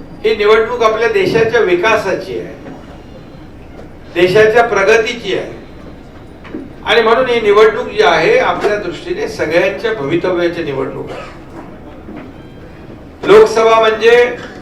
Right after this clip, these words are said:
महापालिका किंवा विधानसभा इतकी निवडणूक नसते.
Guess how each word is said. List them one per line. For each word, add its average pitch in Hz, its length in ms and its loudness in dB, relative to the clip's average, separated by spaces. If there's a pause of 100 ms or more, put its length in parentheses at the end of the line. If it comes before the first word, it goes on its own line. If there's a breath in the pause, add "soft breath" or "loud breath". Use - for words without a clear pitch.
(840)
महापालिका 220 720 4
किंवा 220 240 2
विधानसभा 214 760 2
इतकी 208 340 0
निवडणूक 208 440 -2
नसते. 208 560 -2